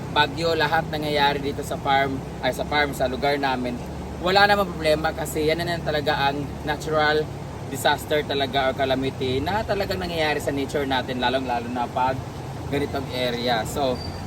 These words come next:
kung nakikita nyo, ang ganda na ng ilog dito kasi nakwari na po yan, natanggalan na ng mga bato-bato. Dito po,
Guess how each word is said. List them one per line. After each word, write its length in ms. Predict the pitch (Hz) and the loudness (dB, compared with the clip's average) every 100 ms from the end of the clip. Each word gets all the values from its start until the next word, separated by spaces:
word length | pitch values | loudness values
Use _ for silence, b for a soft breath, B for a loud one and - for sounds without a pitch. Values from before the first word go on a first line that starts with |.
| - | -4
kung 80 | 208 | 0
nakikita 480 | 220 214 214 226 | 2 2 2 4
nyo, 160 | 196 180 | 4 2
ang 160 | 156 160 | 2 2
ganda 240 | 165 185 | 2 2
na 160 | 180 175 | -2 -2
ng 80 | |
ilog 240 | 160 160 156 | -2 -2 -2
dito 320 | 151 143 147 | -2 -2 -2
kasi 320 | 143 131 147 | -2 0 0
nakwari 480 | 135 - 135 135 151 | 2 2 4 4 2
na 80 | 139 | 0
po 160 | - | -4
yan, 160 | 135 127 | -4 -4
natanggalan 480 | 120 127 127 262 131 | -4 -4 -2 0 -2
na 0 | |
ng 160 | 127 | -2
mga 160 | 123 123 | -4 -4
bato-bato. 640 | 113 120 110 - 120 113 | -4 -6 -6 -6 -6 -4
Dito 320 | 139 196 - - | -4 0 0 0
po, 320 | 151 139 | 0 0